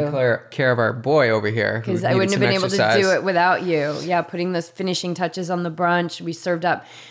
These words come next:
Speaker 1: Brussels sprouts with coconut bacon and a zucchini chocolate chunk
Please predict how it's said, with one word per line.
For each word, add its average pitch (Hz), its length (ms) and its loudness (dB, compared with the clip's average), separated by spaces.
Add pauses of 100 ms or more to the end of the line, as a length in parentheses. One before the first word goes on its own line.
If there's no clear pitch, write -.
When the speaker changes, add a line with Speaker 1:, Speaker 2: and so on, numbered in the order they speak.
(160)
Speaker 1:
Brussels 175 360 -2
sprouts 170 380 0
with 160 120 -10
coconut 165 520 -4
bacon 165 640 0
and 160 180 -6
a 156 80 -4
zucchini 170 880 -4
chocolate 165 720 -6
chunk - 640 -4